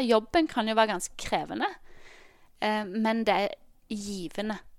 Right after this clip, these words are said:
Det er meningsfullt å kunne bety noe i, inn i menneskers liv. Mm, men det er mye hardt arbeid,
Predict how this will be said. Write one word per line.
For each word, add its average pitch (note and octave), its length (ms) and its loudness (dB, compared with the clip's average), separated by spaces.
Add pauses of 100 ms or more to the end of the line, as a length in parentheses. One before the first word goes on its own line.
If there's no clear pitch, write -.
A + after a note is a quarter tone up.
(140)
Det A3 100 0
er A#3 80 4
meningsfullt F#3+ 960 -2
å - 60 -6
kunne F3 260 -4
bety - 380 -6
noe - 400 -4
i, - 400 -10 (140)
inn G3 180 -6
i - 20 -4
menneskers E3 640 -2
liv. - 240 -8 (1120)
Mm, G#3 240 -10
men G#3+ 160 -6
det A#3+ 60 2
er B3 40 6
mye B3+ 160 8
hardt C#4+ 240 0
arbeid, F#3+ 380 2